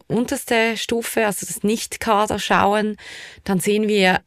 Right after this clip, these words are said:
eigentlich seit Jahren eine ungefähr gleiche Vertretung von Frauen und Männern.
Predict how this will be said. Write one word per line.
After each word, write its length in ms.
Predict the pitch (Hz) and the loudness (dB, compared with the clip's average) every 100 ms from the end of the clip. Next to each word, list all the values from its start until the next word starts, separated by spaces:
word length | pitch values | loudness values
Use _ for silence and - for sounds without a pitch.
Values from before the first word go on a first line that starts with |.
| - | -2
eigentlich 300 | 160 196 - | 0 0 2
seit 260 | 190 185 | 0 2
Jahren 400 | 175 175 214 220 | 2 4 2 2
eine 260 | 196 190 - | 2 2 2
ungefähr 460 | 202 214 - 190 | 0 -2 0 0
gleiche 440 | 185 180 170 202 202 | 2 2 2 0 -4
Vertretung 600 | - - 185 180 - 170 | -6 -4 0 0 -2 -4
von 140 | 180 | -4
Frauen 380 | - 156 156 165 | -2 2 2 2
und 200 | 170 156 | -2 0
Männern. 480 | 156 147 131 135 | 0 0 0 -4